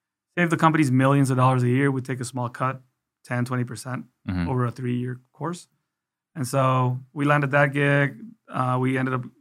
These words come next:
Speaker 1: locking up, uh, Victoria's Secret right after, Gap, Jack in the Box. I mean, you name it, all the world's largest retailers.
Speaker 2: So you landed big accounts, and then the suspicion is you got fired before the commissions were paid.
Speaker 1: Yes! The commissions were about to start hitting,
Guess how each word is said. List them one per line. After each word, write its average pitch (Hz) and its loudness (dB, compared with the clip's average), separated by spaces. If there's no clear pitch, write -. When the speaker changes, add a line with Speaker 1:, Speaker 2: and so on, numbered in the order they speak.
Speaker 1:
locking 131 0
up, 127 0
uh, 127 -2
Victoria's 127 -2
Secret 131 -4
right 127 0
after, 143 -4
Gap, 127 4
Jack 123 -6
in 131 -2
the 123 -2
Box. 123 -2
I 139 -10
mean, 127 -4
you 143 0
name 127 -2
it, 123 -4
all 147 -4
the 131 -6
world's 135 -2
largest 127 0
retailers. 123 -2
Speaker 2:
So 107 0
you 95 2
landed 98 4
big 98 2
accounts, 85 -2
and 82 -4
then 82 -2
the 80 -2
suspicion 82 -8
is 76 -6
you 80 -4
got 80 -4
fired 78 0
before 73 -8
the 71 -6
commissions 73 -12
were 71 -16
paid. 69 -10
Speaker 1:
Yes! 247 0
The 180 2
commissions 220 4
were 226 6
about 190 4
to 185 -8
start 196 2
hitting, 180 2